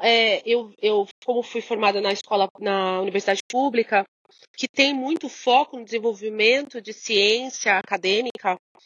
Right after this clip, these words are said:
eu nunca imaginei vir pra um lugar onde a ciência é feita numa indústria,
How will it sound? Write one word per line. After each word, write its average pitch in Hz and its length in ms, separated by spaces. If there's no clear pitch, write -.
eu 208 80
nunca 262 200
imaginei 269 720
vir 233 240
pra 240 160
um 233 100
lugar 214 640
onde 240 380
a 226 80
ciência 254 400
é 254 80
feita 277 320
numa 233 220
indústria, 220 600